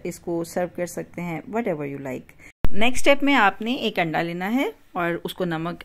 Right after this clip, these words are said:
and काली मिर्च डाल के अच्छे से बीट कर लेना है और उसकी कोटिंग तैयार कर लेनी है। That's it,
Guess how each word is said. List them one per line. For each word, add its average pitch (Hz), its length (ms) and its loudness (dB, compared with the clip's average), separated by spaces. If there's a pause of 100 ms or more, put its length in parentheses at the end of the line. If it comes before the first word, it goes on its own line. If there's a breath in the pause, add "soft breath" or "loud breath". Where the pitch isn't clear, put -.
and 156 160 -8
काली 143 260 -8
मिर्च 147 340 -8
डाल 139 180 -6
के 156 200 -8
अच्छे 170 340 -8
से 180 140 -8
बीट 147 260 -8
कर 170 160 -8
लेना 175 240 -6
है 208 240 -6 (420 loud breath)
और 151 300 -6
उसकी 156 420 -6
कोटिंग 175 380 -2
तैयार 139 280 -6
कर 139 200 -14
लेनी - 260 -16
है। - 160 -18 (180)
That's 139 300 -6
it, - 180 -16